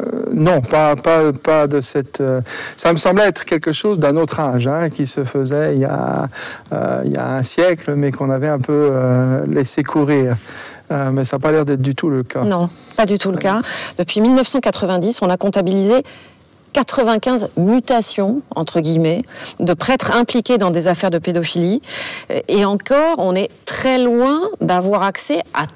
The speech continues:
Speaker 2: toutes les données. En tout, ils auraient abusé de huit cent deux victimes.
Speaker 1: Hmm.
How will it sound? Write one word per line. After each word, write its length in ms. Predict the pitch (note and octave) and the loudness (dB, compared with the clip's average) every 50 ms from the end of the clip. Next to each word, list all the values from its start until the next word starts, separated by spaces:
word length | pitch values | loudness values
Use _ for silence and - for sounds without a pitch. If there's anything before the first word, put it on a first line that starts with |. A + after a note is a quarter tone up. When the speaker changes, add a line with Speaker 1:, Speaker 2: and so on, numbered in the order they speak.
| - | -8
Speaker 2:
toutes 240 | - F#3 F#3+ - - | -4 -4 -2 -2 0
les 100 | F#3+ G3+ | 0 2
données. 320 | A3 B3 B3+ A#3+ G#3 F3 - - _ _ - | 2 2 2 2 0 -2 -4 -8 _ _ -6
En 100 | - G#3+ | -6 -4
tout, 300 | - - - D4+ E4 F4 | -4 -2 0 0 0 0
ils 260 | - - G3+ F#3+ F3+ G3+ | 0 0 0 0 2 2
auraient 320 | G3 F3+ A3+ B3 C4+ C4+ - | 2 2 2 0 0 -2 -2
abusé 540 | - G3+ F#3 F#3 G3+ F#3+ F3+ G#3 A#3 B3+ C4 | -4 -4 -2 0 0 0 0 0 0 0 0
de 360 | G3+ F3 G3+ G#3+ A#3 C4 - - _ _ _ _ - | 0 0 2 2 0 0 -2 -6 _ _ _ _ -2
huit 240 | F#3+ F#3 G3 B3 B3+ | 0 2 2 2 0
cent 220 | - - A#3+ G#3+ | 0 0 0 0
deux 120 | G#3 G3+ G3 | 0 0 0
victimes. 600 | F3+ F#3 F3 - - - - A2+ A2 G2+ - E3+ - - | -2 -2 -4 -4 -6 -6 -4 -4 -4 -4 -6 -6 -4 -2
Speaker 1:
Hmm. 220 | C3+ C3+ C3 A#2+ | 0 0 0 0